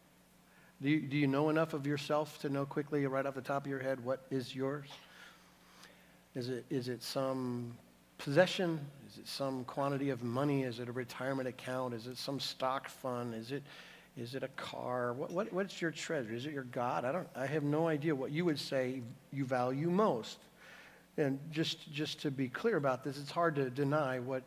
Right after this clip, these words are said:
what is true. So if I said to you, "What do you value?" and you would say to me, "I value family, and I value my marriage," and yet you were never home,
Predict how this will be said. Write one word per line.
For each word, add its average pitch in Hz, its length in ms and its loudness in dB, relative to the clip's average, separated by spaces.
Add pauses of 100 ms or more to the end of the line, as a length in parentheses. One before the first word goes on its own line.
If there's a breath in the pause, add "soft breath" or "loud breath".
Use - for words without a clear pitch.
what 127 240 -4
is 117 180 -4
true. 135 320 -4 (440 loud breath)
So - 140 4
if 151 100 6
I 160 100 8
said 160 260 4
to 143 80 2
you, 139 240 6 (200)
"What 147 280 2
do 143 80 0
you 127 40 0
value?" 139 380 4
and 131 100 2
you 151 100 8
would 143 120 4
say 139 240 2
to 139 140 -2
me, 139 280 6
"I 143 360 2
value 127 500 0
family, 226 640 8 (300 loud breath)
and 120 160 -4
I 131 80 2
value 147 380 6
my 139 240 6
marriage," 185 600 10
and 143 140 2
yet 143 160 2
you 147 120 2
were 135 100 2
never 131 320 4
home, 151 560 2